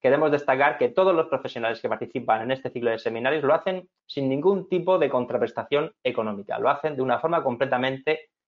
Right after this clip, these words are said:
altruista. Para todos los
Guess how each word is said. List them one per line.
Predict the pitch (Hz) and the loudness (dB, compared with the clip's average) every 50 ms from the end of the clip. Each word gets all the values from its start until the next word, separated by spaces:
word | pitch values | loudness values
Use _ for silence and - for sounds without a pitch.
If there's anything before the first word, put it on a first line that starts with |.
| _ _ _ _ - | _ _ _ _ -4
altruista. | 240 220 208 - - 196 165 - - _ _ _ _ _ _ _ _ _ _ _ _ _ _ _ _ _ _ _ _ _ _ _ _ _ _ _ _ _ - | -4 -4 -4 -6 -8 -8 -8 -10 -12 _ _ _ _ _ _ _ _ _ _ _ _ _ _ _ _ _ _ _ _ _ _ _ _ _ _ _ _ _ 2
Para | 147 143 147 151 151 | 4 6 6 6 6
todos | 156 160 180 196 202 190 | 6 6 6 6 4 4
los | 190 185 175 170 - - - - - | 4 2 0 0 -2 -8 -20 -20 -20